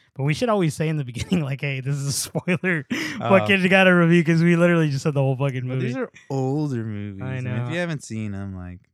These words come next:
Speaker 1: Dude,
Speaker 2: then it's your
Speaker 1: I,
Speaker 2: own damn fault,
Speaker 1: I
Speaker 2: 'cause
Speaker 1: met someone
Speaker 2: it,
Speaker 1: that
Speaker 2: it's
Speaker 1: said
Speaker 2: all
Speaker 1: that
Speaker 2: over
Speaker 1: they,
Speaker 2: the internet.
Speaker 1: I met someone that said that they didn't watch the new Star, the old Star Wars movies, and I'm like,
Speaker 2: I
Speaker 1: it's like,
Speaker 2: mean
Speaker 1: how the fuck do you go out without life? Like, that's like, those are like, it's like, you know how I say the a,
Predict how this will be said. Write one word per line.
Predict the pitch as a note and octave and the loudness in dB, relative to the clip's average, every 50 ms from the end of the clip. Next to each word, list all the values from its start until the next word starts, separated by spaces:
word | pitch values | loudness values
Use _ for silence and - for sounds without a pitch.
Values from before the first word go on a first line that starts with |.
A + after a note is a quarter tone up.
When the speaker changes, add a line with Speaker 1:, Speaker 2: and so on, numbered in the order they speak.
| _ _ _ - | _ _ _ -4
Speaker 1:
Dude, | D3 F3+ G3 F2+ F2+ | -2 -2 -2 -4 -8
Speaker 2:
then | G2 G2+ - | -14 -18 -12
it's | - | -8
your | A#2 A2+ | -6 -4
Speaker 1:
I, | A2 A2+ | -2 -2
Speaker 2:
own | A#2+ B2 | -4 -4
damn | A#2 G#2+ G#2+ G#2 G2+ | -6 -8 -8 -10 -12
fault, | _ - F2 E2 D2+ _ | _ -18 -18 -18 -12 _
Speaker 1:
I | E3 F3+ | -4 -2
Speaker 2:
'cause | G3 F#3+ | -2 0
Speaker 1:
met | G3 A#3 A3 | -2 -2 -4
someone | - - G#3+ G#3+ G#3+ G#3+ G3+ | -4 -6 -6 -6 -4 -4 -4
Speaker 2:
it, | F3 | -2
Speaker 1:
that | D3+ C#3+ | -2 -4
Speaker 2:
it's | C#3+ | -2
Speaker 1:
said | - D#3+ | 0 0
Speaker 2:
all | D#3+ D3 | 0 2
Speaker 1:
that | D#3 | 0
Speaker 2:
over | C#3+ D3 C#3+ | 0 0 0
Speaker 1:
they, | B2+ | -2
Speaker 2:
the | B2 | -2
internet. | D3 B2+ F#2+ F2+ F2 - _ _ _ _ _ _ _ | -2 -2 -6 -8 -12 -14 _ _ _ _ _ _ _
Speaker 1:
I | C#3+ | -4
met | D#3 F3 G3+ G3+ | -2 -2 -2 -2
someone | - G3+ F#3+ F#3 F#3 E3+ | -2 -2 -2 0 -2 -2
that | D3 C3+ B2 | -2 -4 -4
said | - C#3+ C3 | -4 -4 -4
that | B2+ C3 | -4 -6
they | B2 C3+ C3 | -6 -4 -4
didn't | B2+ C3 B2+ | -4 -4 -4
watch | B2 A2+ A#2 - - | -4 -6 -6 -8 -8
the | C3 B2+ | -10 -8
new | B2 B2 B2 | -6 -6 -6
Star, | A#2 - - B2 A#2 A2+ | -8 -8 -10 -12 -12 -8
the | C3+ C3 | -8 -8
old | A#2+ A#2+ B2+ C3 B2+ | -6 -6 -6 -8 -6
Star | - D3 D3+ | -6 -4 -4
Wars | E3+ D3+ C3 | -2 -2 -2
movies, | B2 B2+ B2+ B2 A#2 | -2 -4 -4 -4 -6
and | A#2+ A#2+ | -6 -8
I'm | A#2 A#2 | -8 -8
like, | A#2 A#2 A2+ - _ _ _ _ _ _ _ _ _ _ _ _ _ _ _ _ | -8 -8 -10 -12 _ _ _ _ _ _ _ _ _ _ _ _ _ _ _ _
Speaker 2:
I | A#2+ | -12
Speaker 1:
it's | A#2+ | -10
like, | A#2+ A#2 | -10 -10
Speaker 2:
mean | A2 A2 | -8 -8
Speaker 1:
how | C3+ E3+ | -6 -6
the | G#3 B3 | -8 -8
fuck | - - A#3 - | -6 -6 -6 -4
do | - A3 | -4 -6
you | F3 C#3 | -4 -2
go | C#3 C#3+ | 0 0
out | D3 D3+ D3+ C#3+ | 0 2 2 2
without | C#3+ C#3+ C3 C3 | 2 2 2 0
life? | A#2 A2+ A2+ A#2+ C3 A#2 - | 0 -2 -4 -6 -6 -6 -6
Like, | B2 A#2+ A2+ | -8 -6 -4
that's | C3+ C#3 - - | -6 -4 -2 -2
like, | G3+ F3+ D3+ | -2 -2 0
those | C3+ D#3 D#3 D#3 | 2 2 4 4
are | F#3+ G3 | 4 2
like, | F#3 E3 D3+ C#3 - _ _ _ _ _ _ _ _ _ _ | 2 2 0 0 -2 _ _ _ _ _ _ _ _ _ _
it's | D#3+ - A3+ | -4 0 0
like, | A3+ F#3+ D#3+ | 0 0 0
you | E3 F3 | 0 2
know | F3 F3+ | 4 4
how | G3 F#3 D#3 | 4 4 4
I | C#3+ | 2
say | - - D#3 C3+ | 2 0 -2 -2
the | A#2+ B2 - | -2 -6 -8
a, | - C3 C#3+ C#3 - - A#2 A#2 | -8 -8 -8 -8 -8 -8 -10 -10